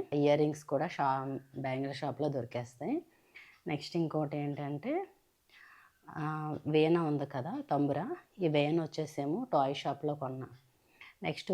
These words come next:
ఈ చిడతలు వచ్చేసేమో మనం చెక్కవి యూజ్ చేస్తాం కదా, but నాకు అలా ఒక రాయి సెట్ అయింది, అలా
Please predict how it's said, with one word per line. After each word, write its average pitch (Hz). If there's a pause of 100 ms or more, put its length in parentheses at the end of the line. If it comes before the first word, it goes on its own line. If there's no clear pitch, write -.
(140)
ఈ 175 (180)
చిడతలు 160
వచ్చేసేమో 160 (680)
మనం 180
చెక్కవి 151 (280)
యూజ్ 151
చేస్తాం 139
కదా, 135 (320)
but 190
నాకు 170
అలా 160
ఒక 151 (720)
రాయి 147
సెట్ 143
అయింది, 147
అలా 151